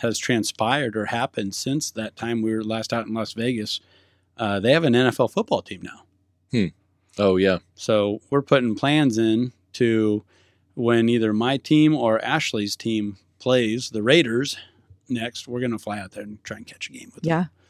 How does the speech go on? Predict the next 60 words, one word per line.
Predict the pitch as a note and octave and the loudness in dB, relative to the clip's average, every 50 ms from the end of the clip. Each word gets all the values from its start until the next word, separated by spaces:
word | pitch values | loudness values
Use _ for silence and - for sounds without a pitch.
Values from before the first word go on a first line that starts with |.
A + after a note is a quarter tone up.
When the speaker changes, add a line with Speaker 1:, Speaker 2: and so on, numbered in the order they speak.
| _ _ | _ _
Speaker 2:
What's | - G2+ F2+ - - | -4 -4 -4 -2 -4
your | F2 F2 | -4 -4
team? | E2+ - F2 E2 E2 E2+ - _ _ _ _ - | -4 -4 -8 -8 -8 -10 -14 _ _ _ _ -4
Speaker 1:
I | A2 | -2
like | A#2 A#2+ A2+ | -2 -2 -2
the | - A2+ | -4 -4
Chicago | - - - - A2 A2 G#2 G#2+ G2+ | -6 -6 -4 -4 -4 -2 -2 -2 -4
Bears | G2 G2+ G#2 A#2+ C3+ C#3+ - - | -2 0 0 0 0 0 -2 -6
'cause | - - G2 F#2+ F#2+ | -8 -8 -6 -4 -2
Speaker 2:
Oh, | F#2 - E2+ | 0 0 2
that's | E2+ F2 - - | 0 0 0 -2
right. | E2+ D2+ A#1 | -4 -4 -4
You | C#2 | -6
told | - - - - | -8 -10 -12 -12
us | - - - | -12 -6 -4
Speaker 1:
I'm | A2 G#2+ | -4 -4
a | |
Speaker 2:
that. | G#2+ F#2 | -2 -2
Speaker 1:
glutton | A2+ A#2 A#2 A#2 A#2 | -2 -2 -2 -2 -4
for | - - F#2+ | -6 -6 -2
punishment, | - A2+ A#2 A#2+ A#2 - C#3 C3 C#3 D3 - _ _ - | 0 0 0 2 0 0 0 -2 -2 -4 -6 _ _ -8
Speaker 2:
Yep. | F2+ D#2 - A2+ | -6 -4 -2 -2
Speaker 1:
you | A2 | -2
know, | A2+ A#2 A#2 - - - _ _ | -4 -4 -6 -8 -14 -20 _ _
and | - G#2+ | -8 -8
abuse. | G#2+ G2+ G#2 A#2 B2 B2+ C3 - - - - - - | -8 -4 -2 -2 -2 -2 -4 -6 -8 -8 -6 2 4
Speaker 3:
Wait, | G#3 G3+ - - | 4 6 4 4
Speaker 1:
So. | - | 4
Speaker 3:
and | E3 F3 | 4 6
Ashley | D#3+ D#3+ F3+ F#3 - - F#3+ F#3 E3+ | 6 6 6 4 4 2 2 2 4
likes | D#3+ D#3+ D#3+ - - - | 4 2 2 0 0 0
who? | F#3+ G3 C#4 - - _ _ _ | 2 2 2 0 -4 _ _ _
Speaker 1:
The | A#2 | 2
Buffalo | B2 C3 - - B2 A#2 A2 | 4 4 4 4 -2 -4 -2
Bills. | G#2 G#2+ G#2+ G#2+ G#2 G2 - - - | -2 -2 -2 -2 -2 -4 -8 -4 0
Speaker 3:
Oh, | E3+ F#3+ G3+ G3+ | 2 2 2 0
okay. | F#3+ - E3 - - D#3 _ _ - | -2 -4 -8 -8 -10 -12 _ _ -4
Speaker 1:
Now, | B2+ A2+ A2+ | -4 -4 -2
they | C3+ G3+ C4 | -4 -2 0
were | C#4+ G3+ B2+ A#2 | 0 0 2 2
in | A#2+ A2+ | 2 2
the | A2 G#2+ | 2 0
doghouse | G2 A2 A2 G#2+ G2 G#2+ G#2+ G2+ - | -2 -4 -6 -6 -6 -8 -8 -10 -8
for | - - G#2 | -6 -6 -4
a | |
long | F#2+ G#2+ A2 G#2 F#2+ F2+ | -2 0 -2 -2 -2 -8
time. | - - A2+ G2+ F#2 E2+ - - _ | -8 -8 -6 -6 -8 -10 -14 -8 _
Speaker 3:
Yeah, | G2 A3 C#4 | 2 4 6
but | B3 G#3+ - | 6 4 4
Speaker 2:
Mm-hmm. | - | 6
Speaker 3:
they've | A3+ D#4 | 4 4
been | D#4+ C#4 F#3+ | 4 2 2
good | D3 C#3+ G#3 C4 | 2 0 0 0
this | - D#3+ - - | 0 -2 -2 -2
year, | C#3 - D#2+ - | -4 -4 -4 -4
right? | D#3 D#3 A#3 - G#2 | -4 -4 -6 -6 -8
Speaker 1:
They're | G#2+ G2+ - _ | -14 -16 -18 _
really | G2 G#2 G2+ G#2+ A2 G#2 F2+ D#2+ | -12 -6 0 0 0 0 0 -4
good. | E2 F2+ F2+ F2 - - | -12 -16 -16 -16 -10 -4
Speaker 3:
Yeah. | D#3+ G3 G#3 | -2 -2 -2